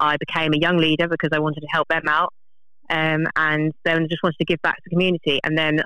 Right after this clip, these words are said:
I ended up moving up to London for work, and I wrote to the local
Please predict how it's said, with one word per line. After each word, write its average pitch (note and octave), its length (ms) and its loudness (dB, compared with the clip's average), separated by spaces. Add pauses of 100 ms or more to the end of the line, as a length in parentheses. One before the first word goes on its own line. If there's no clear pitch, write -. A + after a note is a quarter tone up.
I D#3+ 240 2
ended D#3+ 220 0
up D#3 160 -2
moving E3+ 400 2
up - 160 -4
to E3 60 2
London E3+ 340 2
for D#3+ 100 -2
work, E3+ 300 2 (260)
and D#3+ 340 0 (100)
I D#3+ 420 0 (720)
wrote F#3 320 2
to F3+ 60 0
the F3+ 80 4
local F3 420 4